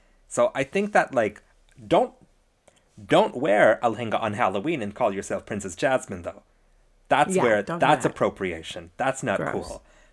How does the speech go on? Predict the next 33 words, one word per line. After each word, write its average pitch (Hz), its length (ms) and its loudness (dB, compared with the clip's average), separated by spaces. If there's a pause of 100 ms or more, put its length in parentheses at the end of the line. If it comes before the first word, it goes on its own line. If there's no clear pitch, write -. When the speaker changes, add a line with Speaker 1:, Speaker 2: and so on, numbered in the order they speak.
(140)
Speaker 1:
But - 260 4 (140)
if - 120 -20
you 175 60 -6
wanna 185 220 0
go 131 180 0
to 151 80 -2
a 147 60 -2
South 123 260 -4
Asian 127 240 -6
event 165 320 -4
and 98 160 -10
wear 127 160 -4
something 147 340 -10
pretty, 180 380 -10 (400)
you 254 80 -10
do 240 120 -12
you. 202 280 -8 (380)
Speaker 2:
Yeah. 185 160 -6 (260)
I 254 140 2
was 262 180 4
more 254 280 4
upset 208 440 0
of 165 180 -6
just, 175 240 -8
like, 156 160 -6 (760)
they 190 180 2
literally 214 460 4
showed 190 380 2
the 185 100 0
Diwali 165 540 4
party 180 320 0
for, 165 220 0
like, 147 360 -4